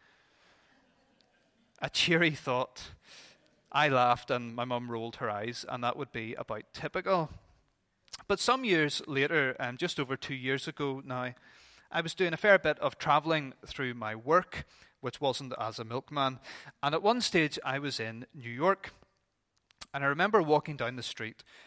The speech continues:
towards Times Square and again just being overwhelmed by the number of people around me. And the thought came to me, and it must have been just because of all the different people and all the different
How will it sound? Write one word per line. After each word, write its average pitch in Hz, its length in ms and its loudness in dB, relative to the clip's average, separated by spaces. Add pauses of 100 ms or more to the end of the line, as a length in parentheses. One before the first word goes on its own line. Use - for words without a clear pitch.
(120)
towards - 340 0
Times 120 320 -4
Square 113 500 0
and 135 120 -2
again 175 420 -4
just 156 220 -6
being 165 340 -8 (180)
overwhelmed 160 720 2 (340)
by 139 340 0 (100)
the 139 100 -8
number 170 440 2
of - 260 -4
people 120 420 -8 (300)
around 127 480 -6
me. 139 300 -12 (1500)
And 165 80 -12
the 175 60 -6
thought - 320 2
came 151 280 -4
to 165 60 -4
me, 160 140 0
and 151 100 2
it 165 60 -2
must 233 220 2 (200)
have - 140 -6
been 160 140 -6
just 156 180 -8
because 143 240 -6
of 135 100 -6
all 196 180 2
the 202 60 -2
different 156 320 -2
people 147 360 -4
and 123 80 -4
all 135 120 0
the 139 80 -2
different 135 360 -6